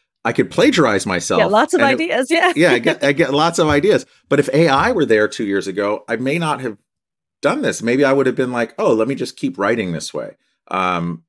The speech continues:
Speaker 1: or using this muse to help." So that's actually an interesting idea.
Speaker 2: It
Speaker 1: Okay,
Speaker 2: is
Speaker 1: so back,
Speaker 2: interesting.
Speaker 1: back to you. Um, so when I met you in the, in the meatpacking,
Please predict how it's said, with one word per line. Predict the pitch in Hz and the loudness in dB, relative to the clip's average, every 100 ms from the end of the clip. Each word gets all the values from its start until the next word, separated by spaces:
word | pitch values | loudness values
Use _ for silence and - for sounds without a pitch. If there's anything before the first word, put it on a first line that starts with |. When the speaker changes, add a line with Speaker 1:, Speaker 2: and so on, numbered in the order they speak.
| _ | _
Speaker 1:
or | 101 104 | -4 -2
using | 117 113 110 | -2 -2 -2
this | 101 92 | -2 -4
muse | 107 113 104 85 | -2 0 0 -2
to | 82 | -8
help." | 101 71 | -6 -6
So | - 101 87 85 - _ - | -2 0 0 -6 -18 _ -8
that's | 110 | -4
actually | 107 - 101 95 | -2 -2 -2 -2
an | 87 | -4
interesting | 92 87 - 87 78 78 _ _ - | -8 -8 -8 -6 -6 -10 _ _ -12
idea. | 80 76 - | -10 -8 -4
Speaker 2:
It | - | -2
Speaker 1:
Okay, | 117 | 0
Speaker 2:
is | - | 0
Speaker 1:
so | - | 0
back, | - - - | -2 -4 -10
Speaker 2:
interesting. | - - _ _ - | -16 -18 _ _ -2
Speaker 1:
back | 139 - | -2 0
to | 110 | -2
you. | 78 - - _ - | -2 -6 -20 _ -4
Um, | 117 117 113 110 _ _ _ - - - | 0 2 0 -4 _ _ _ -12 -12 -8
so | - 143 | 0 2
when | 160 | 2
I | 220 | 2
met | 190 165 143 | 2 0 4
you | 131 113 110 110 - _ _ - | 4 6 4 2 -2 _ _ -4
in | 120 127 | -2 0
the, | 120 - | 0 -2
in | 113 120 | -2 0
the | 113 | 0
meatpacking, | 110 - 101 92 92 90 | -2 -2 -4 -2 -6 -8